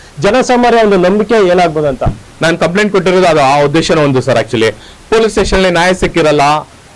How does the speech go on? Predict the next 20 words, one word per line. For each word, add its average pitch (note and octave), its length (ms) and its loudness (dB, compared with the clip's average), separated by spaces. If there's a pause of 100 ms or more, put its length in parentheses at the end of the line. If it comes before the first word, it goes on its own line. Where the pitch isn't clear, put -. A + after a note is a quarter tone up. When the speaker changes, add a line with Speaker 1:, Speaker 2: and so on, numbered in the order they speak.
(140)
Speaker 2:
ಇನ್ಸ್‌ಪೆಕ್ಟರ್ G3 440 0
ಯಾರಾದ್ರು F#3 240 2
ಅನುಚಿತವಾಗಿ F3 500 0
ಬರ್ತಿರ್ತಾರೆ, D#3 480 0
ಕಾನ್ಸ್ಟೇಬಲ್ F3 480 -2
ಹಂಗ್ D#3 140 -2
ಮಾಡಿರ್ತಾರೆ, D#3 420 0
ಮತ್ತೆ D3+ 200 -2
ಈ - 20 -2
ತರ D3 120 -4
ಹೈಯರ್ E3 280 0
ಅಥಾರಿಟಿಗೆ D#3 440 0
ಬರ್ತಾರೆ. C3 380 -4
ಹೈಯರ್ F3 420 0
ಅಥಾರಿಟಿ F#3 360 0
ಅವರೆಲ್ಲನೂ D#3 520 0
ಇವರೆಲ್ಲ D#3+ 300 2 (880)
ಒಂದು F#3+ 280 0
ಮಾಡೆಲ್ A3 380 0
ಆಗ್ಬೇಕು, F3 480 -2